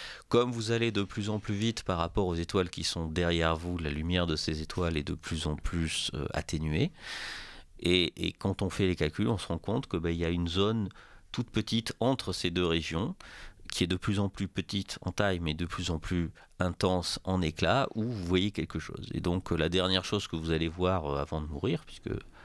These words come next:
de toute façon, ce phénomène de spaghettification, s'il ne vous a pas tué avant de rentrer dans le trou noir, il va finir par vous tuer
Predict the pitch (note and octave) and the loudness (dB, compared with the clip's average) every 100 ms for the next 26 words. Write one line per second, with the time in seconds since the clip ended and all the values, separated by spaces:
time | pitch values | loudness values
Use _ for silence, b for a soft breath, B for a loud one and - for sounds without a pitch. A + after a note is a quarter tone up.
0 | B B - - - D2+ - E2+ D#2 D#2 | B B -8 -4 -2 0 0 0 0 0
1 | - F#2 F2 F2 F2 D#2+ - F2+ E2+ - | 0 0 2 0 0 0 0 0 0 -2
2 | E2+ - E2+ D#2+ F#2+ E2+ - D#2+ D#2 E2 | -4 -4 -2 0 0 -2 -2 -2 -2 -2
3 | D#2+ D#2 E2+ - E2+ E2 B B B - | -2 -2 -2 0 0 0 B B B 2
4 | F2 F#2+ F2 - D2 - D2 D#2 - E2+ | 2 4 0 0 -4 -4 -4 -4 -4 0
5 | D#2+ D#2 E2 F2+ G2 F#2 E2 - D2 F2 | 2 4 4 2 2 -2 -4 -4 -4 -4
6 | - - | -6 -6